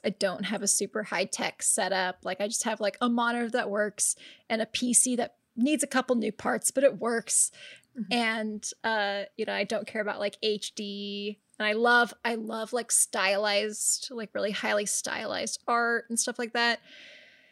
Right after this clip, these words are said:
Speaker 1: Um, so this is a hard question for me 'cause it's, like, I, I don't even, like, register this kind of thing when I'm playing a game. Like, I'm not like, "Wow, it looks so realistic." I, I do notice stuff like, I'll,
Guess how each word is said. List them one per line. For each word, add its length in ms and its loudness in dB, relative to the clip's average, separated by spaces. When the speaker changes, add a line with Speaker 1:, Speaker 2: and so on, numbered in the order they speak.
Speaker 1:
Um, 580 4
so 140 4
this 100 6
is 120 0
a 40 4
hard 180 8
question 280 4
for 120 -4
me 100 0
'cause 120 -2
it's, 200 -2
like, 260 2
I, 160 2
I 80 4
don't 340 2
even, 320 -2
like, 160 -4
register 640 2
this 180 -2
kind 200 -2
of 80 -6
thing 180 -6
when 80 -4
I'm 140 -4
playing 260 -4
a 60 -4
game. 380 -6
Like, 120 -6
I'm 140 -4
not 220 -2
like, 200 -2
"Wow, 300 8
it 100 4
looks 220 0
so 340 4
realistic." 1040 0
I, 160 6
I 100 10
do 240 4
notice 280 2
stuff 260 2
like, 240 -2
I'll, 240 0